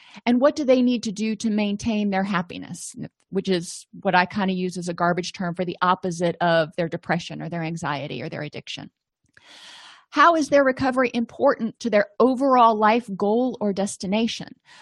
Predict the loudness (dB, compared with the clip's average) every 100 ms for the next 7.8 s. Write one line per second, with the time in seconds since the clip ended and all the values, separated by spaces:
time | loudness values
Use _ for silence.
0 | -6 0 4 2 2 0 2 -2 0 0
1 | 0 0 0 0 4 4 2 -4 -14 -20
2 | -6 0 2 4 4 4 2 0 0 0
3 | 0 2 2 0 -2 -2 0 0 0 0
4 | 0 0 -4 -4 0 2 0 -2 -2 -2
5 | -4 0 0 2 -2 -2 -2 -2 -2 0
6 | 2 4 4 4 2 0 -2 -2 0 0
7 | 0 0 2 2 2 -2 -4